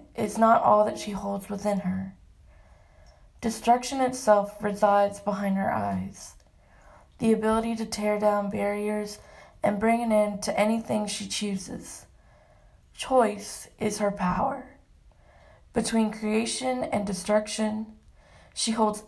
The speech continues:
everything in her hands. God himself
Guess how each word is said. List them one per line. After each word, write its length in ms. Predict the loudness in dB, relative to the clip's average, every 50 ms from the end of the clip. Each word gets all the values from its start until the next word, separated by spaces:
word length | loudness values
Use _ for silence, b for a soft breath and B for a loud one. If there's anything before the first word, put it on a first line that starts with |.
| 4
everything 680 | 8 8 8 8 6 -2 -6 -4 0 2 2 2 2 0 -2
in 120 | -2 -2
her 160 | 0 0 -2
hands. 680 | -2 0 0 0 0 0 -2 -6 -12 -16 -18 -20 -20 -20 _ _ _ _ b b b b b b b b b b b b b b 6
God 260 | 8 8 8 8 6
himself 680 | 2 -4 -4 -4 -6 -6 4 6 6 6 6 4 -2